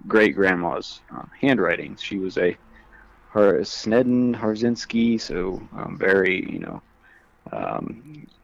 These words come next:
European roots. I think her parents or grandparents were from Germany or something like that. Like, <laughs> we're not too far removed as far as, um, being immigrants, of course. So,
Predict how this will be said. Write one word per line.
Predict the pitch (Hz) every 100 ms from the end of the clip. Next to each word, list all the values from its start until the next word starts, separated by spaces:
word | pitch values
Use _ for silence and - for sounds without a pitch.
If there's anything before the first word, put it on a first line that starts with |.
| -
European | 104 104 104 - 110 107
roots. | 101 101 95 98
I |
think | 98 110 107
her | - 107
parents | 104 - 107 101 98 -
or |
grandparents | 101 98 95 - 92 92 -
were | 92
from | - 95 -
Germany | 90 90 98 104 101 - _ _ _ - - _ _ _ -
or |
something | 92 98 - 90
like | 90 90
that. | 92 87 71
Like, | 71 76
<laughs> | 135 113 - 170 -
we're | 143
not | 131 117 104 - - - -
too | 135
far | 127 110 104
removed | 101 101 95 95 -
as | -
far | 98 90
as, | 90 - - _ _ _ _ _ _ _ - -
um, | - -
being | 98 92
immigrants, | 90 87 92 92 -
of | -
course. | - 50 -
So, | - 50 50